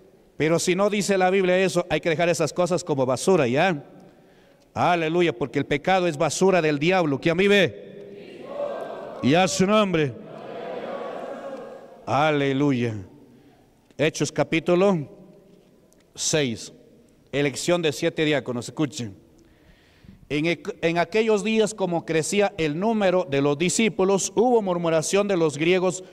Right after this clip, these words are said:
contra los hebreos, de que las viudas de aquellos eran desatendidas en la distribución diaria. Entonces convocaron a, entonces los doce convocaron a la multitud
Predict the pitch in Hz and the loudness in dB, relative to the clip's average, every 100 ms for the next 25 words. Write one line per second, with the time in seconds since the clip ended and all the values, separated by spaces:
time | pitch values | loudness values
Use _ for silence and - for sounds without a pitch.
0 | - - - - 160 156 151 147 131 139 | -20 -20 -10 -2 -2 0 0 0 0 -2
1 | 139 151 117 - - - - - - - | 2 2 0 -6 -18 -18 -18 -18 -16 -14
2 | - - 107 147 180 175 170 165 147 165 | -14 -14 -6 -2 -2 0 0 0 0 0
3 | 208 226 190 196 190 196 185 175 - 180 | 2 4 2 0 2 2 2 0 0 2
4 | 185 185 185 - - - - - 113 135 | 2 2 -2 -12 -20 -20 -20 -16 -6 -2
5 | 156 165 151 151 143 170 175 170 - 139 | 0 -2 -2 -2 0 0 2 0 0 0
6 | 135 135 131 147 131 127 143 127 123 113 | 0 0 0 0 -2 0 0 2 0 -2
7 | 98 - - - _ _ _ _ - 131 | -8 -16 -20 -20 _ _ _ _ -10 -6
8 | 131 180 180 185 - 165 160 156 185 180 | -2 -2 0 -4 -2 -2 0 0 0 2
9 | 180 175 160 156 - - - _ - 131 | 0 -2 -4 -4 -6 -20 -20 _ -8 -4
10 | 127 - 196 165 131 120 - 131 131 123 | -4 0 0 0 -6 -10 -4 -2 -2 0
11 | 156 196 - 131 110 98 - - - - | 0 0 0 -6 -8 -12 -20 -20 -14 -6
12 | 139 143 135 170 175 175 165 156 156 147 | -2 -2 -2 0 0 2 2 0 0 -4
13 | 151 - 185 185 | -4 0 2 2